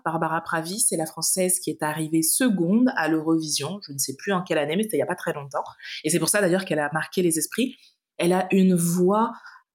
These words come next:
à la Édith Piaf qui est juste incroyable. Elle chante merveilleusement bien. Et là, dans cette émission, elle intitulait son nouveau morceau qui s'appelle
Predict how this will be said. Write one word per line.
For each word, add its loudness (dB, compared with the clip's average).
à 2
la 2
Édith 2
Piaf 0
qui 4
est 4
juste 2
incroyable. 2
Elle 2
chante -2
merveilleusement 4
bien. 0
Et 2
là, 2
dans 4
cette 2
émission, 4
elle 0
intitulait 2
son 2
nouveau 4
morceau 2
qui -4
s'appelle -2